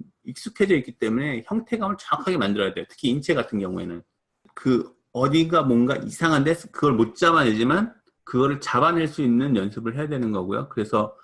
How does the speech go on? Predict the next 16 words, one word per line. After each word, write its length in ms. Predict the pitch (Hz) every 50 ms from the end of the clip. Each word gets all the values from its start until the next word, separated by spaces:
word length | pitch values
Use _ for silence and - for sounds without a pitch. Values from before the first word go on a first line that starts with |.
| _ _ _
계속 460 | - 98 104 120 127 117 117 - _
그 320 | - - 101 92 90 92 - _ _ _ _ _ _ _ -
형태감, 640 | - 185 180 185 - 175 135 147 165 202 220 233 - _ _ -
인체 320 | 107 110 120 117 - 135
공부 480 | 117 - 107 95 98 98 131 156 170 135
이런 180 | 120 117 120 117
것들이 260 | 110 - - 107 - -
많이 280 | - - - 101 104 -
필요한 320 | - - - 175 165 139
거예요. 280 | 107 98 85 82 - _ _ _ _ _ _ _ _ _ _ _ _ _ _ _ - -
이제 280 | 127 120 120 110 104 -
어드밴스 420 | - 110 120 143 170 180 165 - -
클래스에서는 1040 | - 180 180 180 175 - - 165 151 147 147 139 147 147 147 147 143 135 113 - - - -
이제 260 | - - 107 90 87 _ _ _
게임의 640 | - - 185 190 196 196 196 196 190 180 151 131 - _ _ _ _ _ _ _ _ _ _ _ _ _ _ _ _ _
모델링을 720 | - 120 127 143 143 143 143 139 139 147 151 165 170 165